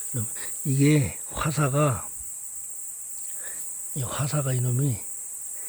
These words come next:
독이 없는 거로 알고 있는데, 우리나라에서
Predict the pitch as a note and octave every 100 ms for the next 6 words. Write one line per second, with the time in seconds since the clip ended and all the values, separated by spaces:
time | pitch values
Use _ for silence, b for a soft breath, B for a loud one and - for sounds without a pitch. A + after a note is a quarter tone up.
0 | B B B B - - B B B B
1 | B B B B - B B B B B
2 | - D#3+ D3 D3+ C#3+ D#3+ D#3+ D3 C#3+ C3
3 | B2+ B2 B2 A#2+ C#3 - - - - -
4 | - B B B B B B B B -
5 | C3 C#3 C#3+ C#3+ C3 -